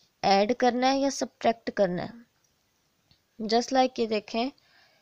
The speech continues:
अब इस क्वेश्चन में minus आ गया हुआ है और plus भी आ गया हुआ है। अब कैसे पता चलेगा कि पहले हमने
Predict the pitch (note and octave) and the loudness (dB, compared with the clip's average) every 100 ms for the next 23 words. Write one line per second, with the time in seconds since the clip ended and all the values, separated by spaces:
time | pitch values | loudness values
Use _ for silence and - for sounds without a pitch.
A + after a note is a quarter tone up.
0 | _ _ - G#3+ G#3+ A#3+ - B3+ - C4 | _ _ -4 -2 -2 -4 0 0 0 -2
1 | C4 C4 A#3 G#3 G#3+ B3 C4+ B3+ A3+ A3 | 0 0 0 0 0 -2 0 2 2 2
2 | A3 A3+ A#3 A#3+ B3 B3+ - B3 A3+ G3 | 2 4 4 4 2 2 2 0 2 2
3 | G3 F#3 G3 G3+ A3+ _ - - A3 - | 0 -2 -4 -8 -14 _ -10 -4 -2 2
4 | B3 - D4 C4+ B3 A#3 A3 G#3+ A3+ A3+ | 2 4 0 0 0 0 0 2 0 0
5 | A#3 A3 A3+ A3+ A#3 A3+ | 0 0 2 0 0 -2